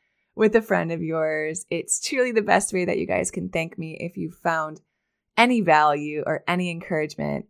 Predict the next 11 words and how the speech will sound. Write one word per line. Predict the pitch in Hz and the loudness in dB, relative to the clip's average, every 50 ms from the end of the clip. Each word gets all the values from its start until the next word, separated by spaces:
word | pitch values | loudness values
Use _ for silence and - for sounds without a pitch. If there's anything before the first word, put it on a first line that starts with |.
| - | -6
in | - 165 165 | -4 -4 -4
this | 160 151 160 - | -4 -4 -6 -8
project, | - - 175 170 160 165 160 147 151 - - - | -8 -4 -2 -2 -2 0 0 0 0 -2 -4 -8
in | - 160 156 | -8 -8 -8
this | 151 170 - | -8 -8 -10
community. | - - 170 151 147 147 147 147 147 147 160 180 _ _ _ _ _ _ _ _ _ _ - | -10 -10 -10 -10 -10 -10 -12 -12 -12 -12 -14 -16 _ _ _ _ _ _ _ _ _ _ -4
Um, | 156 156 160 156 - | -2 0 0 0 2
I | - 190 | 2 2
just | 190 180 - | 2 2 0
thank | - 170 165 160 - | 0 -2 -2 -2 -2
you. | 151 156 175 - | -2 -2 -2 -4